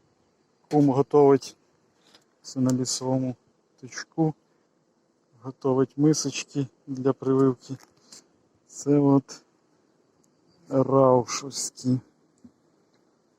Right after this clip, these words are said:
Мабуть, тижня, оба, два, не можна підняти рамку. Так, широко поставлені, ну, рамка тут, я одну вийняв.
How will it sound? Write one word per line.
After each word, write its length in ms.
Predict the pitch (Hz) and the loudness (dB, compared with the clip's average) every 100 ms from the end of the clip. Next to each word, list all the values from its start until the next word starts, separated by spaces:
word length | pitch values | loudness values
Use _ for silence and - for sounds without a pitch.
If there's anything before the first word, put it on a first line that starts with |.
| _ _ 147 | _ _ -20
Мабуть, 340 | 143 135 143 - | -18 -14 -14 -12
тижня, 400 | 151 139 165 196 _ _ _ _ _ - | -10 -10 -12 -16 _ _ _ _ _ -20
оба, 420 | 285 277 254 240 _ _ _ - | -20 -16 -16 -16 _ _ _ -20
два, 600 | - 196 101 101 - 160 | -20 -10 -2 -2 -2 -8
не 80 | 160 | -12
можна 320 | 160 165 156 | -14 -14 -18
підняти 440 | - _ 170 160 156 | -20 _ -18 -18 -10
рамку. 400 | 156 139 139 147 - _ _ _ _ _ _ _ _ _ _ _ _ _ _ _ _ _ _ _ _ _ _ _ _ | -6 -6 -8 -14 -20 _ _ _ _ _ _ _ _ _ _ _ _ _ _ _ _ _ _ _ _ _ _ _ _
Так, 100 | 123 _ _ - | -20 _ _ -20
широко 520 | - 139 139 127 135 | -6 0 0 0 -4
поставлені, 840 | - 131 - 156 156 143 139 131 - - | -8 -8 0 4 6 6 4 2 -2 -12
ну, 160 | 131 | -6
рамка 340 | 127 127 127 - - | 0 0 -2 -8 -20
тут, 100 | 123 _ _ | -20 _ _
я 120 | 123 | -12
одну 240 | 120 123 123 | -8 -4 -2
вийняв. 340 | 123 123 | 0 0